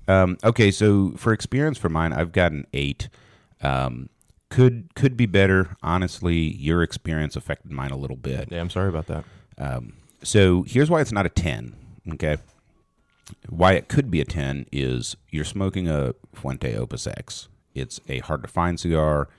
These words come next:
Speaker 1: You, you, it's a celebration. It's exciting. You don't get to do this a lot. And I, you know, the, it, it's like winning the lottery. I can't go back and do it again,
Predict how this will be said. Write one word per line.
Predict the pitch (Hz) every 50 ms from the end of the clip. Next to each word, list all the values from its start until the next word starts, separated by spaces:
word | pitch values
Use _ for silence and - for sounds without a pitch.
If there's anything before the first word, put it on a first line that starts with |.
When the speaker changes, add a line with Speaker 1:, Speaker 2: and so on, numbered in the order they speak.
| _ _
Speaker 1:
You, | - - 76 71 69 - - _
you, | 73 71 69 64 - _ - _
it's | - 67 - -
a | - 50
celebration. | - - - 82 80 78 67 69 65 64 - - 67
It's | 58 - -
exciting. | - - - - - - 82 80 78 80 76 73 71 69 69 67 - _ _ _
You | -
don't | - 73 71
get | 65 76 -
to | -
do | 65 65 78 71
this | 60 69 -
a | -
lot. | 65 65 62 67 65 60 57 - - _ _ _ _ _ -
And | 80 76
I, | 69 67 - _ _ - - - - - -
you | 80
know, | 71 64
the, | 65 65 69 - _ _
it, | - 78 - _
it's | - 78 - -
like | 82 80 80 71 - _ -
winning | - 78 76 82 78 73 67
the | 65
lottery. | 62 65 73 76 65 64 60 60
I |
can't | - - - 87 71
go | - 80
back | 67 73 69 -
and | 76 69
do | 65 69
it | -
again, | 65 62 - 60 57 52 50 50 -